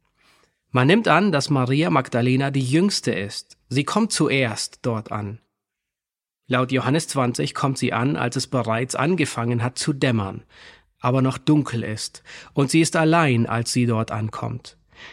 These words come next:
Johannes sagt nämlich, dass Maria Magdalena dort ankommt,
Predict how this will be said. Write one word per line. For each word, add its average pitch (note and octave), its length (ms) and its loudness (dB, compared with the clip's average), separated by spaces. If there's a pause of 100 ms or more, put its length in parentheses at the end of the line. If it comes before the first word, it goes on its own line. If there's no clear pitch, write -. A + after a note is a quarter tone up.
Johannes E3 380 2
sagt - 280 0
nämlich, C#3 300 2
dass C3+ 180 -2
Maria B2 420 0
Magdalena B2 720 0
dort A2+ 240 -4
ankommt, A#2+ 680 -4